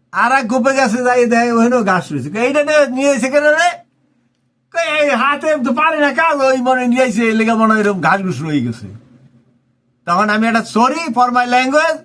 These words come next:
কিন্তু "তোমরা কি চেট্টা ফালাইছো? সব যদি কাম হাতেম করে, তো হাতেমই পয়সা পাইবো, তোমরা তো আসো কি কামে?" তো সবাই মিল্লা ছিলা,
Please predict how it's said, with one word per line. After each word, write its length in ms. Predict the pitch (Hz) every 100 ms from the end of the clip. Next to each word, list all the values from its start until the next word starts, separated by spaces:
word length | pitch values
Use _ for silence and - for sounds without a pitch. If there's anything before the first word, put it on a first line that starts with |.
| _ _ _ 196
কিন্তু 180 | 196
"তোমরা 440 | 233 247 240 247 240
কি 160 | 254 233 - _ _ _ _ -
চেট্টা 480 | 294 - _ 302 262
ফালাইছো? 760 | 277 294 320 254 392 359 269
সব 320 | - 277 285
যদি 200 | 302 320
কাম 220 | - 302 262
হাতেম 340 | 269 320 302
করে, 140 | 285
তো 80 | 269
হাতেমই 480 | 233 262 285 302 220
পয়সা 240 | 262 226
পাইবো, 300 | 214 208 185
তোমরা 320 | 180 247 254 240
তো 60 |
আসো 200 | 220 190
কি 160 | 185 185
কামে?" 300 | 190 131 98 - _ _ _ _ _ _ _ -
তো 60 | 180
সবাই 400 | - 285 349 370
মিল্লা 280 | 359 359
ছিলা, 460 | - 269 262 160